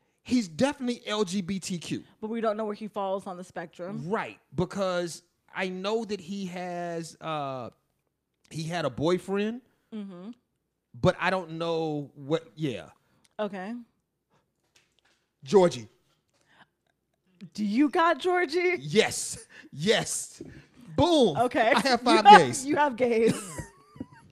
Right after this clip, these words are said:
Speaker 1: Hey, I wanna apologize to all of my gay friends that I just <laughs> lumped into a group and called y'all my gays. Uh, that is slightly, highly disrespectful. Please don't take that personal. Those
Speaker 2: It's
Speaker 1: are
Speaker 2: all love.
Speaker 1: Yes, it is all love. It's,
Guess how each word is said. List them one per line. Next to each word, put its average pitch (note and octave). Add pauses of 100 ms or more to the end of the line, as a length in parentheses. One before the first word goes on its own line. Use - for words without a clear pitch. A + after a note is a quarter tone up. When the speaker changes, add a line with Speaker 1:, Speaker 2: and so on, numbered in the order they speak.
(380)
Speaker 1:
Hey, E3 (300)
I F3+
wanna D3+
apologize C3
to B2
all C3+
of B2
my B2+
gay B2
friends B2+
that A#2+
I A#2+
just C3 (200)
<laughs> -
lumped C3+
into D3
a C#3 (140)
group D3 (300)
and C3+
called C3+
y'all C3
my B2+
gays. D3 (340)
Uh, B2
that C#3
is C#3
slightly, C#3+ (240)
highly C#3+
disrespectful. C3
Please C#3+
don't A#2+
take C3
that A#2+
personal. D#3 (340)
Those B2+
Speaker 2:
It's -
Speaker 1:
are E4
Speaker 2:
all C#4
love. G#3
Speaker 1:
Yes, D#4
it F#4+
is F4+
all G#3
love. B2
It's, C4